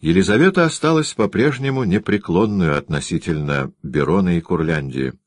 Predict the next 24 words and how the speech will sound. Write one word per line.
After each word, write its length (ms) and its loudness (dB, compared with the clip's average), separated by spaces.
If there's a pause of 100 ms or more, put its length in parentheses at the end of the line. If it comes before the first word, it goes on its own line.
(360)
ибо 300 2
если, 460 0
с 120 -8
одной 320 0
стороны, 640 -2 (380)
могли 300 0
указывать 720 0
на 120 0
необходимость 800 -2
успокоить 680 -2
Курляндию 760 -2
и 80 -4
Польшу 680 -2 (240)
на 140 -6
случай 480 -2
войны 380 0
с 40 -10
Швецией 1040 -2
и 160 -8
Пруссией, 800 -4 (520)
то, 180 -4
с 60 -16
другой 340 0
стороны, 540 -2